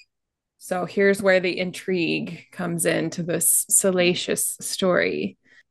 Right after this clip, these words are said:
So the Whitmers and Rudolph claimed to Dora and Friedrich that the two had left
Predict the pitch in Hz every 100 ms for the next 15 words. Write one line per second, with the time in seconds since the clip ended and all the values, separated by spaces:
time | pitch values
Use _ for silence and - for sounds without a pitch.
0 | _ - - 202 190 202 - 302 311 320
1 | 311 - 226 220 185 180 - 208 226 -
2 | - _ _ - - 254 196 175 220 262
3 | - - _ _ _ - - 170 160 -
4 | - 175 170 185 214 - - - - -
5 | - - _ _ _ - 185 190 180 -
6 | - 196 190 - - 240 269 294 302 294
7 | _ _ - 190 190 185 180 254 - -
8 | -